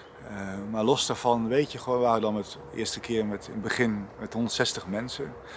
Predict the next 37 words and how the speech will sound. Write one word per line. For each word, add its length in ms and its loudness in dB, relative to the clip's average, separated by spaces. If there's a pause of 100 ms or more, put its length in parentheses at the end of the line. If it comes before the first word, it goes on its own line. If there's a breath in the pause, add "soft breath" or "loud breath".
(240 loud breath)
Maar 100 -2
na 80 0
dertig 240 0
dagen 320 4
<laughs> 40 2
we-, 120 0 (160)
werd 140 2
het 100 8
wel 180 10
iets 140 0
minder, 340 2 (200)
logisch. 540 6 (540 loud breath)
Het 140 -6
is 60 0
ook 80 0
wel 120 4
moeilijk 340 2
om, 200 -6
eh, 160 -4
om 120 0
dus 180 4
die 100 0
motivatie, 840 2
eh, 280 -6
eh, 60 -8 (280)
te 140 -8
houden. 500 0 (640 loud breath)
Eh, 80 -8 (320)
maar, 400 12
eh, 300 -2 (320)
toch 220 -2
bleef 280 0
er 60 -4
een 80 -2
hele 260 0
grote 280 -2
groep 260 -2